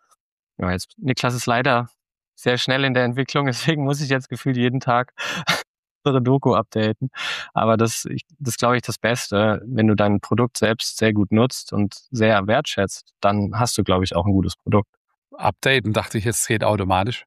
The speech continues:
Speaker 2: Machst du dann einfach neue Videos oder gehst einen neuen, ne, neue Klickstrecke durch, weil's neue Features gibt, oder wie funktioniert das?
Speaker 1: Genau, also updaten funktioniert so, dass, ähm, Happy Support lauscht, jede neuen Commit in deiner, äh, Codebase,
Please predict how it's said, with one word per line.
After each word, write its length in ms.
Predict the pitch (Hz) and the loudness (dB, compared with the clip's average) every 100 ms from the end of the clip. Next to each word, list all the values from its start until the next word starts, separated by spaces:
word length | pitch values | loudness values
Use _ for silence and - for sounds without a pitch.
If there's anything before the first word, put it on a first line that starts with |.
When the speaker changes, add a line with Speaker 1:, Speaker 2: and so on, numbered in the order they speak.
| _ | _
Speaker 2:
Machst 300 | - 104 - | -4 -4 -2
du 40 | 110 | -2
dann 120 | 110 | 0
einfach 240 | 110 113 | 0 0
neue 260 | 113 110 107 | 2 4 4
Videos 480 | 120 135 151 151 - | 2 2 2 2 2
oder 120 | 110 | 0
gehst 340 | 104 110 - | 0 -2 0
einen 80 | 117 | 2
neuen, 640 | 107 107 104 101 98 113 113 | 2 2 2 0 0 -2 -2
ne, 160 | 110 | -2
neue 240 | 110 110 101 | 2 2 2
Klickstrecke 600 | - 127 - - 131 135 | 0 -4 -4 -4 -2 -2
durch, 280 | 151 151 - | 0 -2 0
weil's 200 | 117 - | -4 0
neue 160 | 101 | -2
Features 420 | 95 120 - 143 - | 0 -2 0 -2 0
gibt, 220 | 165 - | -2 -2
oder 100 | 120 | -2
wie 100 | 120 | -2
funktioniert 460 | - 104 113 101 | -4 -6 -2 -2
das? 220 | 95 - - _ _ _ _ _ _ | -4 -10 -12 _ _ _ _ _ _
Speaker 1:
Genau, 160 | - 120 | 0 2
also 160 | 113 113 | 4 2
updaten 560 | 117 - 135 139 139 | 0 2 2 2 0
funktioniert 480 | - 131 - 123 110 | 0 0 2 2 2
so, 240 | - 123 | 2 2
dass, 440 | 131 117 113 - - _ _ _ _ _ | 4 2 2 -2 -10 _ _ _ _ _
ähm, 560 | 113 113 110 110 107 - | 2 4 4 2 2 0
Happy 220 | 127 127 | -2 0
Support 420 | 117 113 - 113 | 0 0 2 2
lauscht, 640 | 107 98 131 180 - - - _ _ | 2 2 4 2 -2 -12 -20 _ _
jede 400 | 120 123 117 120 | 2 4 2 2
neuen 260 | 117 117 | 2 2
Commit 400 | 113 117 123 175 | 2 2 2 2
in 100 | 123 | 0
deiner, 500 | 113 113 113 113 107 | 2 2 2 2 0
äh, 80 | 127 | -4
Codebase, 720 | 113 135 147 - 131 147 160 | 0 0 2 0 2 2 0